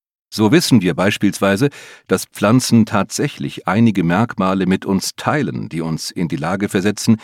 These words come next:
Beziehungen zu anderen Tieren herzustellen. Zeitrafferaufnahmen zeigen, auf welch faszinierende und dynamische Weise Pflanzen ständig wachsen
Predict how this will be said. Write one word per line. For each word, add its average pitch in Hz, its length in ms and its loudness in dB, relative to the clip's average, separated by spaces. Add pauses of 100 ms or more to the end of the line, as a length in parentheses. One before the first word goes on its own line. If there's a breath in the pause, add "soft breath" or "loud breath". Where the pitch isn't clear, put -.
(260 loud breath)
Beziehungen 98 640 2
zu - 220 -2
anderen 110 420 4
Tieren 131 360 -2
herzustellen. - 680 -10 (1120)
Zeitrafferaufnahmen 117 1300 2
zeigen, 113 400 0 (320 loud breath)
auf 110 240 0
welch 117 320 0
faszinierende 127 1040 0
und - 340 -2
dynamische 120 640 2
Weise 120 400 -2
Pflanzen 110 560 2
ständig 120 560 0
wachsen - 380 -2